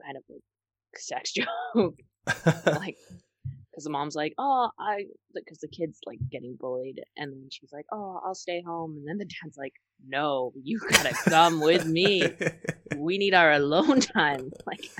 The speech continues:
Speaker 1: your child's in crisis. You guys gotta fuck, I guess."
Speaker 2: <laughs>
Speaker 1: Um, didn't remember that. <laughs> Like, um, but
Speaker 2: Yeah.
Speaker 1: yeah, it's, I, it was like watching it for the first time again, for the most part. Like, I just remembered the, like, I don't even,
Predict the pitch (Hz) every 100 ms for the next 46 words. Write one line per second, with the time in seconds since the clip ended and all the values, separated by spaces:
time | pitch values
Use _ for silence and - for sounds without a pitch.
0 | - 175 - - - 131 143 135 147 -
1 | 143 147 143 143 139 139 143 147 135 147
2 | - 143 - 131 135 127 123 - - -
3 | - 160 - 185 - 135 143 143 143 160
4 | 139 190 196 202 202 180 156 135 151 -
5 | - 202 - 220 - _ _ _ _ _
6 | _ - 131 135 135 135 135 131 - _
7 | - 175 214 175 135 64 - _ _ -
8 | 156 156 _ _ - 165 156 _ - 202
9 | 180 240 175 160 156 139 135 - 135 127
10 | - _ 135 135 147 - 135 - 143 143
11 | 151 - 151 143 139 139 147 - - 143
12 | 151 156 165 165 151 143 139 - _ _
13 | 160 - _ _ _ - 165 190 233 240
14 | 226 180